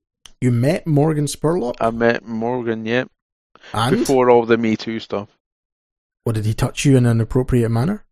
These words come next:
Speaker 2: No, no, no. He was, he's just, you know, a skinny guy and, you know, clearly recovered from, from his film or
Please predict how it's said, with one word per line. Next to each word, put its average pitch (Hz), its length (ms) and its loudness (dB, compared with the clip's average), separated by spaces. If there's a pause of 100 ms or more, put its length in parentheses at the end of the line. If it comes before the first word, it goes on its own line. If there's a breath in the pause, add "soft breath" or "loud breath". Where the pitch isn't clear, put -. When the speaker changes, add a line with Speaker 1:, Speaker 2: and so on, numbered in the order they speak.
(500)
Speaker 2:
No, 214 180 4
no, 233 200 4
no. 262 200 2
He 247 140 2
was, 170 220 -8
he's - 300 -2 (160)
just, - 180 -6 (380)
you 123 100 -4
know, 104 140 -2
a 98 60 -4
skinny 101 380 0
guy 135 260 4
and, 113 280 -4
you 123 80 -6
know, 113 240 -8 (380 soft breath)
clearly 113 340 4
recovered 123 540 -4
from, 107 480 -6 (260)
from 107 400 -8
his - 160 -8
film 131 440 -4
or 98 140 -4